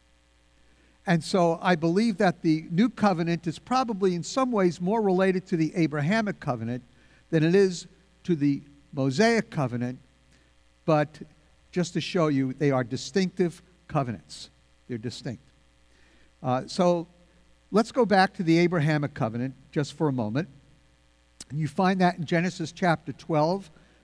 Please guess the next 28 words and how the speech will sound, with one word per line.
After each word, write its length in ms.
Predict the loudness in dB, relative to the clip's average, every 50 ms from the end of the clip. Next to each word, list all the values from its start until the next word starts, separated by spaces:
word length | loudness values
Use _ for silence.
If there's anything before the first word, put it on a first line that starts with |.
| _ -4
verses 380 | -2 -2 -2 -2 -4 -8 -6
one 220 | -4 -2 -2 -2 -4
through 180 | -4 -6 -6
three. 420 | -6 -6 -8 -4 -2 0 0 -2 -4 -10 -20 _ _ _ _ _ _ _ _ _ _ _ _ _ _ _ _ _
Genesis 440 | -4 -2 0 0 0 -2 -4 -6 -8
twelve, 400 | -6 -2 0 2 2 2 2 0
one 160 | -2 -4 -4
through 180 | -4 -4 -6 -6
three. 360 | -6 -6 -6 -4 -4 -4 -4
"Now 180 | -2 0 0 2
the 80 | 2
Lord 280 | 2 4 4 4 2 0
said 280 | -2 -2 0 0 0 -2
to 300 | -4 0 2 4 4 4
Abram, 360 | 4 2 0 0 0 -4 -8 -12 -18 -20 _ _ _ _ _ _ 0
'Go 120 | 0 0
forth 340 | 2 2 2 2 2 2 0
from 160 | -2 -2 0
your 120 | 0 0 0
country, 500 | 0 -2 -2 -2 -2 -2 0 0 0 0
from 260 | 0 -2 -2 0 0
your 80 | 2
relatives, 600 | 2 2 2 2 0 -2 -2 -2 -2 -2 -2 -4
and 120 | -6 -6 -4
from 180 | -4 -4 -2
your 120 | -2 -4 -4
father's 440 | -2 0 0 0 0 0 -2 -4 -2
house, 420 | -2 0 0 0 -2 -6 -12 -18